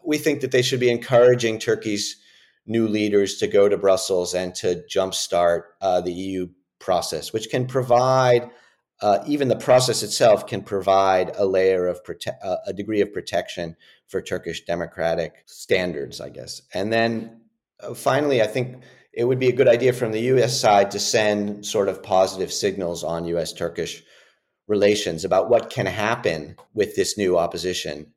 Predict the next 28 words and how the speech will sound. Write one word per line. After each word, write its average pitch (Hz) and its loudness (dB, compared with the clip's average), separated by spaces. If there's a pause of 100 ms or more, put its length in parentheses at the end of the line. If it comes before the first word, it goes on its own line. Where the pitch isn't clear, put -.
in 82 -10
place, 78 -6
such - -6
as 80 -4 (100)
getting 110 2
rid 107 4
of 101 0
some 107 -2
of 104 0
the 95 0 (240)
difficult 120 2
res-, 95 -6
uh, 95 -4
outstanding 92 0
issues 80 -8
like 76 -6
the 85 -14
sale 85 0
of 82 -6
F 85 -4
sixteens, 117 -4 (260)
diversions 98 2
regarding 92 0
the 98 -6
Turks, 120 2
and 98 -2
the, 92 0
the 92 -2